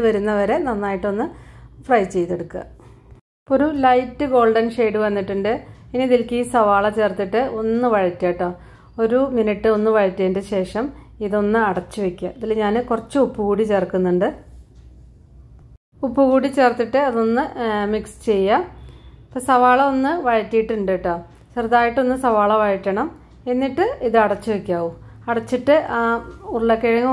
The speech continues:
ഒന്ന് സോഫ്റ്റ് ആവണം. ഇപ്പോൾ ഇതാ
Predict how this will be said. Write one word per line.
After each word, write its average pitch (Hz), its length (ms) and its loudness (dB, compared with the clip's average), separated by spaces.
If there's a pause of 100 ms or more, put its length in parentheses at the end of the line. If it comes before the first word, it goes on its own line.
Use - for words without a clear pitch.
ഒന്ന് 247 240 2
സോഫ്റ്റ് 220 400 0
ആവണം. 196 280 0 (1800)
ഇപ്പോൾ 294 180 4
ഇതാ 294 140 6